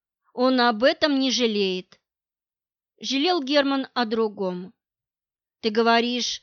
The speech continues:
Ира у тебя только переночевала?» «Ага.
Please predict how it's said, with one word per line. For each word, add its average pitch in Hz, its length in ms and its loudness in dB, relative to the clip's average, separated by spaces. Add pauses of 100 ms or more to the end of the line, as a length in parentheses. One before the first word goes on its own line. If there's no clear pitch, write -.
(220)
Ира 262 280 2
у 262 100 0
тебя 254 280 0
только 262 320 0
переночевала?» 262 1080 0 (500)
«Ага. 214 800 2